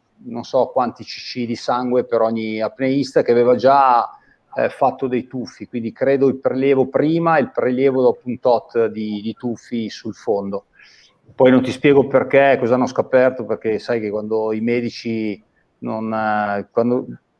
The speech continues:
è, è difficile riuscire a interpretare al meglio i medici quando danno delle descrizioni dei loro, come dire,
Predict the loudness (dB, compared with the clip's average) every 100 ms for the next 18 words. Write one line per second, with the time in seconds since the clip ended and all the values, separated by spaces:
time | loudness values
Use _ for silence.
0 | _ -16 -2 0 2 2 0 -4 0 4
1 | 4 2 2 2 4 4 4 4 2 2
2 | 2 2 0 0 0 0 -2 0 0 -2
3 | -6 -8 -6 -6 -6 -4 -4 -4 -8 -8
4 | -10 -10 -6 -2 -2 -2 -6 -8 -10 -8
5 | -4 -2 -2 -2 -4 -6 _ -6 -2 -2
6 | -4